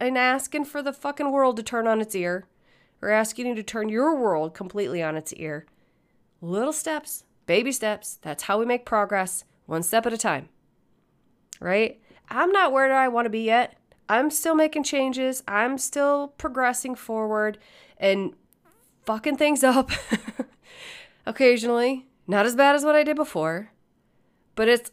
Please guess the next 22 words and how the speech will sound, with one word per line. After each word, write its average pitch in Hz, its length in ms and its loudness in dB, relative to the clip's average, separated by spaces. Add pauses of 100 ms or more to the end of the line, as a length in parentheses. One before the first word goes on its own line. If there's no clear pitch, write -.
it's 220 140 -4
about 233 300 0
learning, 196 460 2 (1200)
right? 196 420 -2 (380)
And 175 400 0 (360)
I 170 120 -6
have 202 240 -2
learned, 202 520 -2 (880)
and 170 140 -6
my 170 140 2
life 175 300 2
has 254 220 -4
changed 285 600 -8 (1120)
from, 170 580 0 (380)
I 180 40 -8
mean, 185 360 0
visibly 233 1040 -2 (400)
changed - 760 -4 (420)
from 156 300 -6
where 160 180 -2
it 233 80 -2
was 226 600 -2